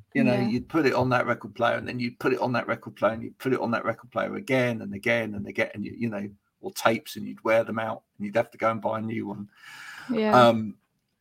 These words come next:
Speaker 1: a-, a-, and you literally did play things to death.
Speaker 2: Yeah.
Speaker 1: But it meant that, you know, that all of that was completely absorbed. And,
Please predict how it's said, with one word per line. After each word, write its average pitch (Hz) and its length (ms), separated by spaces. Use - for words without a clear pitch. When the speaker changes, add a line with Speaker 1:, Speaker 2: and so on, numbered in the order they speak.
Speaker 1:
a-, - 80
a-, 127 120
and 143 160
you 143 120
literally 135 640
did 147 420
play 123 340
things 117 420
to 107 120
death. 117 400
Speaker 2:
Yeah. 196 320
Speaker 1:
But 143 140
it 135 100
meant 143 340
that, 120 260
you 139 120
know, 110 300
that 117 180
all 165 240
of 131 120
that 131 240
was 113 140
completely 120 540
absorbed. 110 680
And, 113 400